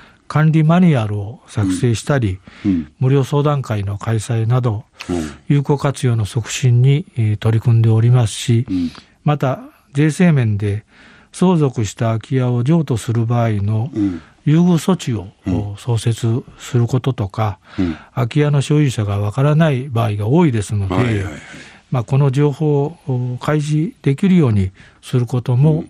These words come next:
Speaker 2: うん。
Speaker 1: 要望いたしております。
Speaker 2: うん。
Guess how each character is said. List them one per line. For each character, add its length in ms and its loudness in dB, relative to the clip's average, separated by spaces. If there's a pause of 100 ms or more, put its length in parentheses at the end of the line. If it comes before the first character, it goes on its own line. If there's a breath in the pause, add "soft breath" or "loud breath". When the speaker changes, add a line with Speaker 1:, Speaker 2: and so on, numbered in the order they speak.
Speaker 2:
う 240 -2
ん。 20 0
Speaker 1:
要 220 4
望 340 2
い 60 -8
た 160 -2
し 80 -14
て 80 -4
お 60 0
り 100 0
ま 100 0
す。 280 -12 (140)
Speaker 2:
う 60 -8
ん。 320 -6